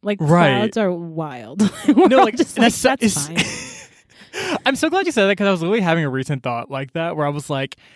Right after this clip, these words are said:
Speaker 2: when we get really sad, like, water just, like, pours out of our faces, and, like, that's just, like, a thing we've accepted. Like, that's
Speaker 1: Right.
Speaker 2: interesting. Like,
Speaker 1: Wild.
Speaker 2: there's, like, there's this, a thing called wind where, like, there's just, like, a force that blows against you just randomly outside. Like, it's just, and we just are like,
Speaker 1: Yep.
Speaker 2: "Yeah, that's,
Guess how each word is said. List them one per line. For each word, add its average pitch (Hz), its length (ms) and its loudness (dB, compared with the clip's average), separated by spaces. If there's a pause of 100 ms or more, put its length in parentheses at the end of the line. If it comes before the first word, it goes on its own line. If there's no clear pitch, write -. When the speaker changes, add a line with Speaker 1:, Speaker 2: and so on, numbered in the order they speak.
(720)
Speaker 2:
when 175 140 4
we 240 100 6
get 359 180 0
really 170 260 2
sad, 147 400 -2
like, 131 160 -2
water 160 240 2
just, 262 180 -2
like, 254 140 -2
pours 135 500 4
out 131 140 0
of 123 80 -4
our 123 100 0
faces, 120 460 -4
and, 139 160 -6
like, 127 140 -4
that's 131 180 -2
just, - 120 -2
like, 143 120 0
a 135 40 2
thing 135 300 2
we've 131 180 0
accepted. 123 440 -2
Like, 143 180 -2
that's 180 320 0
Speaker 1:
Right. 196 580 2 (140)
Speaker 2:
interesting. 127 800 0
Like, 165 220 4
Speaker 1:
Wild. - 180 -10 (100)
Speaker 2:
there's, 185 220 2
like, 165 160 4
there's 165 160 4
this, 185 200 -2 (120)
a 160 60 0
thing 160 220 4
called 147 240 2
wind 139 440 4
where, 123 100 2
like, 117 340 -2
there's 135 200 -2
just, 147 140 -4
like, 139 100 0
a 135 100 -4
force 139 340 -2
that 135 140 -6
blows 127 320 -2
against 170 400 -2
you 120 80 -2
just 120 160 -6
randomly 151 380 -4
outside. 151 220 -4
Like, 170 160 0
it's 156 120 2
just, 170 120 2
and 165 100 0
we 160 80 2
just 156 160 -2
are - 60 2
like, 190 140 2
Speaker 1:
Yep. 214 80 -2
Speaker 2:
"Yeah, 320 120 0
that's, 349 320 -2